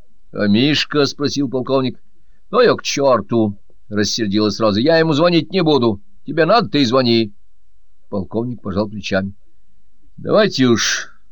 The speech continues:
выпьем», — скомандовал Эдик, когда все уселись. «Я сегодня ничего не ел». «Вот поешь сначала», — посоветовал Сергей. «Умник».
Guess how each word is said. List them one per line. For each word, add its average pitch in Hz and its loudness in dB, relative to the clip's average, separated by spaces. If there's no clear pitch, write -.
выпьем», — 101 2
скомандовал 92 0
Эдик, 90 -4
когда 87 -8
все 95 -6
уселись. 92 -4
«Я 117 4
сегодня 123 0
ничего 104 0
не 117 0
ел». 110 4
«Вот 117 0
поешь 113 4
сначала», — 101 2
посоветовал 95 -2
Сергей. 90 -2
«Умник». 110 2